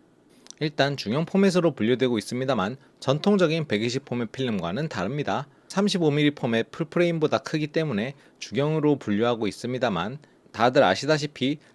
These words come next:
풀프레임으로 익숙한 삼십오 밀리 포맷은 삼십육 밀리 곱하기 이십사 밀리인데 필름 이송면을 포함한 세로폭이 삼십오 밀리 규격인 필름을 이야기하는 사항이며 통칭 중형 백이십 포맷의 경우는 육십일 밀리 곱하기 팔백이십 밀리 포맷을 어떻게 자르느냐에 따라 다를 뿐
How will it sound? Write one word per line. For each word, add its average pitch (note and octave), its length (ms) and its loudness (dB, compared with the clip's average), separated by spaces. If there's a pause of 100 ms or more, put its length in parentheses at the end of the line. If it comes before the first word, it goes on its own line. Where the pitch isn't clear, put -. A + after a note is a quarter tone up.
풀프레임으로 F#3+ 680 2
익숙한 B2 440 -4
삼십오 B2+ 400 -2
밀리 G2 220 -2
포맷은 D#3+ 560 -6 (240)
삼십육 F3+ 420 -2
밀리 E3 220 -2
곱하기 D3+ 420 0
이십사 G#2 380 -4
밀리인데 C3 720 -4 (100)
필름 G#3+ 300 4
이송면을 B2+ 460 0
포함한 A2+ 380 -2
세로폭이 B2+ 560 -2
삼십오 E3 520 -2
밀리 C#3 220 -4
규격인 G#2+ 440 0
필름을 A2+ 400 -4
이야기하는 A#2+ 640 0
사항이며 B2+ 560 -2 (540)
통칭 G3 440 2
중형 C3 400 -4
백이십 A2+ 400 -2
포맷의 D3 480 -2
경우는 A2+ 480 -4 (360)
육십일 D#3+ 420 0
밀리 D#3+ 180 0
곱하기 C#3+ 340 0
팔백이십 E3 480 -2
밀리 D3+ 200 -2
포맷을 D3 580 -2
어떻게 - 420 0
자르느냐에 C3+ 640 2
따라 B2 260 0
다를 G2+ 300 -4
뿐 A#2+ 300 -4